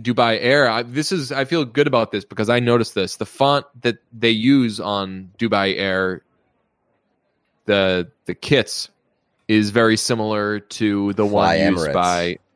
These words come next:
Speaker 1: Emirates.
Speaker 2: Yeah.
Speaker 1: Yeah.
Speaker 2: Okay.
Speaker 1: So, still haven't picked a,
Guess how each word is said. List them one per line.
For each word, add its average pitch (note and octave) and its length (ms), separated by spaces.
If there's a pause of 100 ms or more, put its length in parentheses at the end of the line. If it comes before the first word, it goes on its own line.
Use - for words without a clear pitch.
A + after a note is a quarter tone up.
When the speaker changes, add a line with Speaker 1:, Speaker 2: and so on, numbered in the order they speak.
(100)
Speaker 1:
Emirates. G#2 600
Speaker 2:
Yeah. C#2+ 240
Speaker 1:
Yeah. F2 420 (420)
Speaker 2:
Okay. B1+ 200
Speaker 1:
So, F#2 300 (440)
still A#3 220
haven't C4+ 220
picked E3+ 220
a, G#2 340